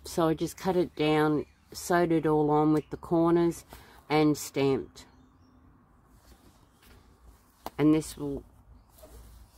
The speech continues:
get, gets everything on it. But that's the back page there, the back of the folder. And this just goes shut like this. It is chunky.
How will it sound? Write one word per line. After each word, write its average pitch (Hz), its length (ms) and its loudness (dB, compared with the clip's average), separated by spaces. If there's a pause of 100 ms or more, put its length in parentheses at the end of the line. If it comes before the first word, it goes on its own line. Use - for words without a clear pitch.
(500)
get, - 380 -6
gets - 360 -6
everything 147 600 -4
on 139 160 0
it. 123 120 -4
But 143 160 -4
that's - 320 -6
the 139 80 -2
back 135 340 -2
page 202 640 -6
there, 294 400 -2 (880)
the 151 100 -2
back - 260 -2
of 139 100 -4
the 127 140 -4 (540)
folder. 185 460 0 (1800)
And 156 200 6
this 170 220 0
just - 300 -12
goes 127 240 -2
shut - 360 -10
like 104 300 -10 (100)
this. - 420 -16 (680)
It 180 180 8
is 208 300 2
chunky. 180 720 -2